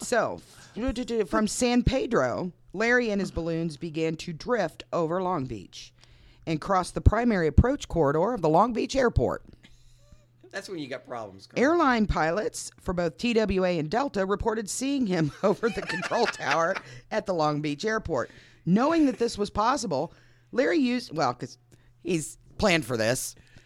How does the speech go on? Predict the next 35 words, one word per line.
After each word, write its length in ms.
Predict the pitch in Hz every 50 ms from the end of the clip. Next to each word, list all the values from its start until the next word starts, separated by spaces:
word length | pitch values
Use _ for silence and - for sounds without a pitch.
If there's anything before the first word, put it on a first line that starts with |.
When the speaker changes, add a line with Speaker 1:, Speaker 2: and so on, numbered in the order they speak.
| - - - - -
Speaker 2:
I'm 180 | 220 233 208 185
just 220 | 190 294 - -
wondering 180 | - 453 427 392
what 120 | 214 190
those 240 | 175 165 143 - -
pilots 480 | _ - 151 147 175 165 143 120 - -
was 100 | 127 131
going 160 | 135 143 139
through 160 | 135 147 135
their 140 | 120 127 -
Speaker 1:
What 240 | 196 202 202 202 -
the 80 | 185
Speaker 2:
mind. 80 | 156 151
Speaker 1:
fuck? 240 | - 190 175 113 - 807 784
That's 180 | 165 170 185 -
what's 120 | 180 -
going 240 | - 160 143 131 123
through 140 | 123 127 113
their 140 | 113 110 107
Speaker 2:
<laughs> 0 |
Speaker 1:
mind. 380 | 107 104 110 113 117 113 113 120
What 420 | 143 156 156 170 190 196 - 143
the 240 | 135 135 139 139 147 151
fuck? 420 | - - 135 131 120 110 - - - - - _ - - - - - - - _ _ _ -
Uh, 220 | 202 208 202 196 -
Larry 420 | - 165 202 220 240 269 254 233
used 320 | 240 233 208 190 196 175 -
his 120 | 185 170
C 180 | - - 208 220
B 140 | 220 247 226
radio 420 | 165 156 147 139 139 135 143 165
and 160 | 156 147 165
using 340 | 170 196 208 185 202 180 170
channel 380 | - - 208 208 202 175 143 131
nine, 720 | 123 123 143 185 220 156 110 107 101 117 165 180 156